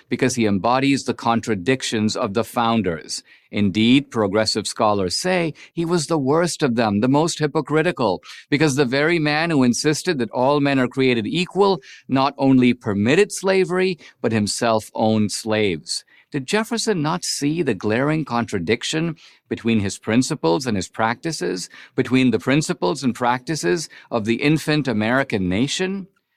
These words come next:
According to Chief Justice Roger Taney, who authored the notorious eighteen fifty-seven Dred Scott decision affirming slavery in the territories,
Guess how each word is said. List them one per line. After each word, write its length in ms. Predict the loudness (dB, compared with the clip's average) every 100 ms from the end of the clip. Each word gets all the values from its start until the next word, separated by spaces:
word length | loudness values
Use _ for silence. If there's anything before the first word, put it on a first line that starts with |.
| _ _ -10
According 460 | -4 0 2 2
to 60 | 0
Chief 320 | 0 -2 0
Justice 520 | 0 0 0 -4 -2
Roger 400 | 0 0 2 0
Taney, 500 | 0 0 0 2 0 -2 -8 -2
who 160 | 0
authored 420 | 2 0 2 0
the 80 | 2
notorious 720 | 0 0 0 2 2 0 0
eighteen 380 | 0 0 2 2
fifty-seven 800 | 2 -2 -2 -2 0 0 2 0 -2 -12 -6
Dred 300 | -2 -2 -2
Scott 340 | -2 -2 -2
decision 500 | -4 -2 0 2 2
affirming 540 | 0 0 0 2 2 0
slavery 560 | 0 0 2 2 2
in 120 | 2
the 60 | 0
territories, 840 | -2 0 0 0 0 2 0 -2